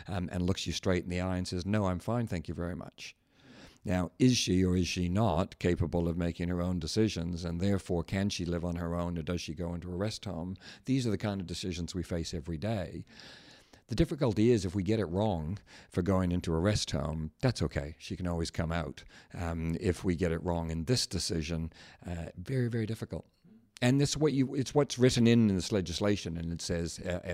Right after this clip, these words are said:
if the two doc-, two doctors must sign them off as competent, and if those two doctors don't agree, then a psychiatrist has to get involved. And again, looks good on paper.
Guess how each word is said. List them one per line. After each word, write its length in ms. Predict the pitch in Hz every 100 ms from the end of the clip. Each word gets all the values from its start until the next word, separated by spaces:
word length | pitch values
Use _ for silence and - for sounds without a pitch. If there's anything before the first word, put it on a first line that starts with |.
| 87
if 160 | 95
the 120 | -
two 260 | 85 - 117
doc-, 240 | 107 87 - - - _ -
two 120 | 143
doctors 380 | 127 107 - 90
must 260 | 95 87 -
sign 240 | 98 95
them 140 | 90
off 240 | 90 90 85
as 100 | 78
competent, 600 | - 92 - 135 - - _ - - - -
and 180 | 104
if 140 | 101 -
those 200 | 104 95
two 180 | - 92
doctors 400 | 92 92 95 82
don't 240 | 95 90
agree, 400 | 80 90 92 87
then 180 | 82 82
a 40 |
psychiatrist 800 | - 82 - 90 85 - 82 -
has 180 | 85 80
to 100 | -
get 180 | 80 80
involved. 560 | 80 78 - - - - - - - -
And 80 |
again, 260 | 120 139 82
looks 260 | 80 87 -
good 180 | 98 95
on 180 | 82
paper. 480 | 82 92 92 85 85